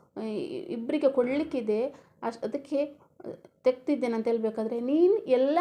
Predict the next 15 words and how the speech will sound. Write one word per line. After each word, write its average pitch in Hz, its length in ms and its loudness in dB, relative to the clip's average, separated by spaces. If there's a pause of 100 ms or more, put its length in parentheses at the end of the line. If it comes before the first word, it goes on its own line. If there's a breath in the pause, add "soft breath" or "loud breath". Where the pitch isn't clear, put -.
(100)
ಹೂಗಳನ್ನು 262 720 2
ಫ್ರಿಜ್ಜಿನಲ್ಲಿಡು, 262 1080 0
ತರ್ಕಾರಿಗಳನ್ನೆಲ್ಲ 262 1000 2
ಹೊರಗಿಡು" 262 440 4
ಅಂತ 226 160 -4
ಹೇಳ್ಬೇಕಾದ್ರೆ, 214 580 -2
"ಏನತ್ತೆ, 233 680 2 (360 loud breath)
ಹೂವನ್ನು 240 760 0
ಫ್ರಿಜ್ 233 260 -10
ಹೊರಗಿಡಕ್ಕಾಗುತ್ತಾ? 226 1200 2 (220 soft breath)
ಫ್ರಿಜ್ಜಿನಲ್ಲಿ 269 460 2
ಇಡ್ಬೇಕಲ್ವಾ?" 214 840 0 (120)
ಅಂತ 220 240 -4
ಹೇಳ್ತಾಳೆ. 220 640 -2 (140)
"ನೀನು 277 540 -2